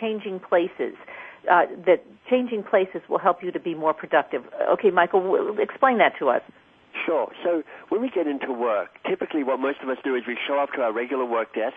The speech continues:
Speaker 2: we turn on the computer, and we start cranking through our emails. And what happens is that sort of sets up our brain and our body to be in good work mode. Good work, productive, efficient, getting stuff done. And of course, there's a role for that. But you need to think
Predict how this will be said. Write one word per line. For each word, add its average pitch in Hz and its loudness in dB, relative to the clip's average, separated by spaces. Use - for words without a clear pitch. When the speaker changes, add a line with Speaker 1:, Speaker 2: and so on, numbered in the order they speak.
Speaker 2:
we 110 -6
turn 139 -2
on 127 -2
the 131 -4
computer, 123 -4
and 113 -4
we 110 -6
start 127 -2
cranking 131 -4
through 123 -2
our 110 2
emails. 98 -4
And 135 -2
what 208 0
happens 156 -2
is 117 -2
that 165 0
sort 180 0
of 160 -2
sets 165 -2
up 147 -4
our 123 2
brain 143 2
and 120 -2
our 110 0
body 110 0
to 131 2
be 135 0
in 127 -4
good 160 0
work 117 0
mode. 95 -4
Good 135 -2
work, 135 0
productive, 127 -4
efficient, 143 -4
getting 127 -4
stuff - -6
done. 117 -4
And 131 -4
of 143 -4
course, 165 -2
there's 156 -2
a 160 0
role 175 2
for 131 -4
that. 92 -4
But - 0
you 320 0
need 190 -2
to 175 -4
think 170 -4